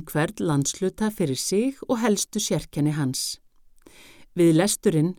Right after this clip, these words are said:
ferðu í ferðalag í huganum um landið. Þú færð að vita ýmislegt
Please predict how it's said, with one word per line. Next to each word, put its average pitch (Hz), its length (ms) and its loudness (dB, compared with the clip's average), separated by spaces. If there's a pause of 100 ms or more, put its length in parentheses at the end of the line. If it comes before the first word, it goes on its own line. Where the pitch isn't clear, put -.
ferðu 240 400 0
í 214 80 2
ferðalag 190 640 0
í 135 80 -2
huganum 196 640 0
um 208 160 4
landið. 143 400 0 (760)
Þú - 180 -2
færð 143 280 2
að 139 80 2
vita 220 340 2
ýmislegt 226 580 2